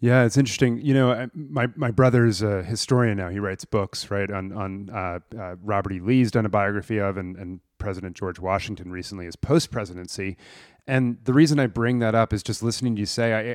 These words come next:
I, I always remember one of his favorite experiences in school was a, uh, his, it was a fifth grade teacher who did current events, uh, conversations, uh,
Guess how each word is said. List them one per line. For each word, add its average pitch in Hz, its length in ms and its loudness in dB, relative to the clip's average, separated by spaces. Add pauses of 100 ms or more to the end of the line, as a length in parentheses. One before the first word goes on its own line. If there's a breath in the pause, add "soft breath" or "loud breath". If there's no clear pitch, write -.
I, 117 80 -2
I 120 40 2
always 131 260 4
remember 113 480 2 (380 soft breath)
one 123 160 2
of 107 80 0
his 117 300 2
favorite 117 300 2
experiences 107 840 -2
in 92 120 -8
school 95 540 0
was 101 280 -4
a, 110 200 -8 (120)
uh, 95 220 -6
his, 98 260 -10
it 110 100 -8
was 104 180 -6
a 92 40 -10
fifth - 260 0
grade 98 240 -4
teacher 95 460 -8 (480 soft breath)
who 127 80 2
did 117 180 2
current 143 320 0
events, 92 680 -8
uh, 98 200 -4
conversations, 95 1040 -8
uh, 110 140 -6